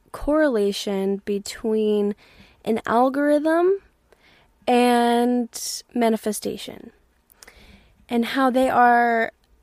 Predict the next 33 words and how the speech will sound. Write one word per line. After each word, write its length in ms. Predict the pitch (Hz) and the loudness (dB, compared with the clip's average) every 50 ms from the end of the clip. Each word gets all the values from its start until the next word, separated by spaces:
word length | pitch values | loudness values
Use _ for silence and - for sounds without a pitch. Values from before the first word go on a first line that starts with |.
| _ _ _ _ _ _ - | _ _ _ _ _ _ -2
like, 240 | 233 220 - - - - - - _ 247 | -2 -2 -2 -8 -16 -20 -20 -12 _ 0
in 140 | 254 262 | 2 2
this 160 | 269 269 262 - | 2 2 0 -2
certain 580 | - - - 285 285 269 269 294 285 269 233 | -6 0 0 0 2 2 2 2 2 2 2
way, 680 | 220 214 208 208 208 214 240 285 311 330 339 339 339 - _ | 0 0 0 2 2 0 0 0 0 0 0 0 -2 -4 _
if 180 | 254 - - | -14 -8 -6
you 100 | 247 240 | -4 -4
look 280 | 214 220 214 208 - 233 | -2 -2 -2 -2 -2 -4
at 140 | 233 240 254 | -4 -4 -2
it, 280 | 269 269 277 - - - | -2 -2 -4 -4 -6 -10
it's 200 | - 240 - - | -12 -12 -10 -8
the 180 | - 240 233 226 | -4 -2 0 0
exact 500 | 220 220 - - - 208 208 202 - - | 0 -2 -4 -6 -4 -4 -4 -4 -6 -10
same 340 | - - - 214 208 202 196 | -10 -6 -4 -2 -2 -2 -2
format. 640 | - - - - 113 214 214 214 - - - - - _ _ _ - - - - - _ | -4 -8 -10 -8 -6 -6 -6 -6 -8 -10 -10 -12 -16 _ _ _ -20 -20 -20 -20 -20 _
And 160 | - 226 233 | -2 2 4
obviously, 540 | 240 254 277 269 285 302 285 - - 269 254 | 4 6 4 4 2 0 -2 -2 -2 -2 0
Nature's 540 | 226 220 214 208 - - 220 208 208 - - | 0 0 -2 -4 -4 -4 -6 -6 -6 -6 -8
Way 180 | 190 190 196 196 | -6 -6 -6 -8
came 320 | - - 214 208 208 202 - | -8 -8 -6 -6 -6 -8 -4
first, 500 | - 240 254 262 254 247 - - - - | -2 0 0 0 0 -2 -4 -6 -6 -4
and, 240 | 220 208 202 202 202 | -2 -2 -2 -2 -2
like, 280 | 196 202 202 - - - _ - - - - _ _ _ _ _ _ _ _ 370 | -4 -6 -8 -12 -18 -20 _ -20 -20 -20 -20 _ _ _ _ _ _ _ _ -18
the 260 | 320 247 208 240 233 220 | -12 -4 -2 0 0 0
whole, 640 | 196 214 226 214 214 214 208 202 202 202 208 - - _ _ _ | 0 0 0 0 2 2 2 0 0 0 -2 -4 -10 _ _ _
like, 140 | - 233 - | -4 0 2
everything 520 | 254 254 262 277 247 - 240 220 214 208 196 | 2 2 2 2 0 0 0 0 0 0 0
humans 380 | 202 202 202 196 196 196 - | 0 0 0 0 -2 -2 -4
do 160 | - 214 202 | -4 -4 -2
is 160 | 196 196 - - | -2 -4 -8 -10
completely 500 | - 214 - - - 226 - - 214 202 | -12 -12 -10 -6 -6 -6 -4 -4 -4 -4
unoriginal. 720 | 196 196 196 196 196 190 196 196 - - 190 185 180 185 | -2 -4 -4 -4 -4 -6 -6 -6 -8 -10 -10 -8 -8 -8
Like, 140 | 190 190 | -8 -10